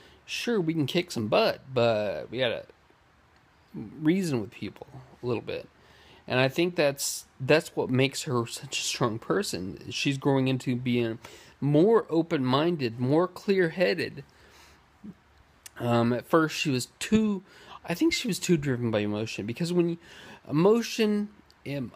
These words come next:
emotion and, um, logic, emotion, they can, they can vie for control. You can be too logical too, and, and not, uh, not use any, any kind of, um,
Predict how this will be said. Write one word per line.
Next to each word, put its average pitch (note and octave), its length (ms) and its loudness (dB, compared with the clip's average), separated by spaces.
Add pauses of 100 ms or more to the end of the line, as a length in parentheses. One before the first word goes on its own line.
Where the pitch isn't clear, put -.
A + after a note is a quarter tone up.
emotion G#3 800 2 (120)
and, C#3 680 2
um, A#2+ 460 0
logic, C3 640 2
emotion, D#3 600 0 (640)
they E3 140 4
can, D3+ 320 0
they C3+ 140 2
can B2 380 -2 (220)
vie C#3 420 0
for D3 180 -6
control. C#3 800 0
You - 160 -20
can C#3 80 -2
be C#3 100 -2
too E3 240 0
logical B2 480 -2
too, D3 520 2
and, B2 280 -2 (680)
and C3 480 0
not, D3 480 0
uh, B2+ 300 2
not C3 240 0
use C3+ 200 -4
any, C3+ 380 0
any B2+ 160 -2
kind A#2+ 180 -4
of, A2+ 200 -4
um, - 340 -8